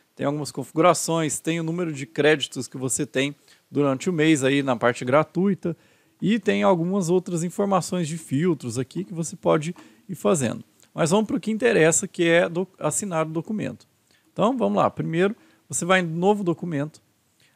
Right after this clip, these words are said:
Lembrando que é o que eu falei, eu, eu tenho aqui o contrato, então suponha que eu já tenho o contrato tudo certinho, contratante, contratada, todas as informações,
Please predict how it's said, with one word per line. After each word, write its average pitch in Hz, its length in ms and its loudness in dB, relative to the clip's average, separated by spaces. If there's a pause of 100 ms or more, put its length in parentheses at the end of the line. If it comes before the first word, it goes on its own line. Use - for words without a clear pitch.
Lembrando 185 480 4 (120)
que 175 200 2
é 165 80 4
o 151 80 2
que 196 100 -6
eu 175 40 -2
falei, 156 320 2
eu, 120 260 -2
eu 156 200 2
tenho 170 280 0
aqui 170 200 -2
o 151 40 -2
contrato, 151 640 2 (300)
então 160 160 0
suponha 180 420 0
que 185 60 -2
eu 170 60 -2
já 175 120 -2
tenho 185 180 -8
o - 20 -12
contrato 170 500 -2
tudo 214 220 -6
certinho, 160 640 -2 (340)
contratante, 165 640 0
contratada, 156 920 0 (240)
todas 170 180 0
as 160 140 -2
informações, 160 1080 -2